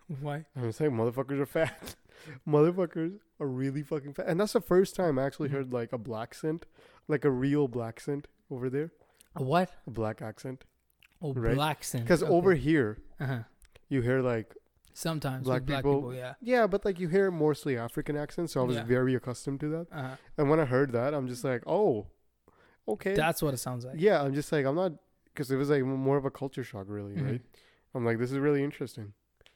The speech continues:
Speaker 2: 'Cause, like, in Canada,
Speaker 1: Mm-hmm.
Speaker 2: most, like, minorities, they're all, like, immigrants,
Speaker 1: Mm-hmm.
Speaker 2: right? First generation or
Speaker 1: Second
Speaker 2: second
Speaker 1: generation,
Speaker 2: generation.
Speaker 1: third, fourth.
Speaker 2: But, like,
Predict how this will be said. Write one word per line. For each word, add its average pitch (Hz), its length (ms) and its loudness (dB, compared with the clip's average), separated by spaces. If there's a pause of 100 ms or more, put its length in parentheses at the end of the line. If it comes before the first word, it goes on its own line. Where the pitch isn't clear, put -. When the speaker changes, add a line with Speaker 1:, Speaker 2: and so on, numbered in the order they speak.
(220)
Speaker 2:
'Cause, 123 180 2
like, 113 300 2 (480)
in 123 140 -2
Canada, 120 580 -2 (100)
Speaker 1:
Mm-hmm. 135 200 -6 (640)
Speaker 2:
most, 123 640 0
like, 113 360 -6 (600)
minorities, 110 840 -2
they're 120 320 -8
all, 110 360 -2
like, 104 320 -10
immigrants, 107 560 -4
Speaker 1:
Mm-hmm. 139 280 -4
Speaker 2:
right? 110 200 -6 (280)
First 113 340 0
generation 117 640 -2 (400)
or 120 320 -2
Speaker 1:
Second 139 140 -8 (140)
Speaker 2:
second 107 120 0
Speaker 1:
generation, 104 340 -2
Speaker 2:
generation. 120 140 -8
Speaker 1:
third, 127 280 -8
fourth. 127 240 -12
Speaker 2:
But, 131 140 2
like, 120 280 2